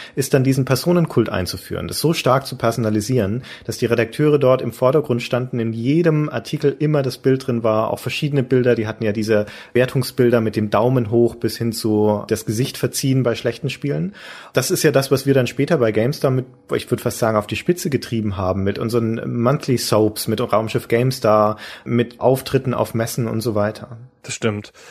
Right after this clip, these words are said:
Speaker 2: Also man kann sich das ja nicht mehr vorstellen und ist ja auch irgendwie in, in unserer beider Leben irgendwie vorbei.
Speaker 1: Mhm.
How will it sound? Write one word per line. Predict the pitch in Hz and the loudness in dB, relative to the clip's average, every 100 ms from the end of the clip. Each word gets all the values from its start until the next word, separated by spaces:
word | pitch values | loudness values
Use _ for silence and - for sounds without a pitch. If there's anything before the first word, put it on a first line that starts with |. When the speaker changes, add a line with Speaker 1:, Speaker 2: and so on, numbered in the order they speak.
| - | -2
Speaker 2:
Also | 117 117 | 0 2
man | 120 123 117 - | 2 2 0 -4
kann | 127 139 | -2 -2
sich | 135 | -4
das | 123 | -6
ja | 123 | -6
nicht | |
mehr | 117 117 | -4 -2
vorstellen | - 156 - 202 180 | 2 2 4 2 2
und | 143 | -2
ist | 120 | -2
ja | 139 | 0
auch | 123 | 0
irgendwie | 127 127 117 | -2 -2 -2
in, | |
in | - 123 | -4 -6
unserer | 143 147 147 123 | -4 0 4 4
beider | 117 123 117 | 4 2 2
Leben | 117 127 | 2 0
irgendwie | 120 113 107 | -2 -4 -4
vorbei. | 104 95 98 127 226 - _ - | -4 -2 -2 -2 -6 -10 _ -10
Speaker 1:
Mhm. | 117 | -8